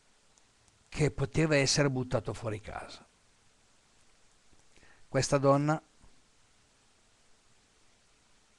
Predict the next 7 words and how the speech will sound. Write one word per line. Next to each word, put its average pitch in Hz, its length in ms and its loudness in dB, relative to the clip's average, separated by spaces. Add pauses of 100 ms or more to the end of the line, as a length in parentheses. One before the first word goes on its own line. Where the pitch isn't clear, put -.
(2000)
ha - 380 0 (1300)
incassato, - 1080 2 (1600)
ma 175 180 0
ha 175 40 4
incassato 170 600 0
alla 147 160 0
grande. 90 680 -8